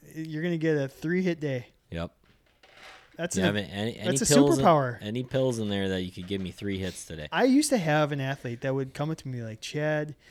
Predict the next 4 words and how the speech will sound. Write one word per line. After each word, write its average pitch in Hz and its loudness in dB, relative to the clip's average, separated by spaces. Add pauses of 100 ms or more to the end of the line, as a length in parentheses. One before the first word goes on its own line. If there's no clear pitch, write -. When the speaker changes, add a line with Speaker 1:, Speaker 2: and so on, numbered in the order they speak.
(440)
Speaker 1:
do - -10
you 139 -4
have 196 -4
anything 131 -4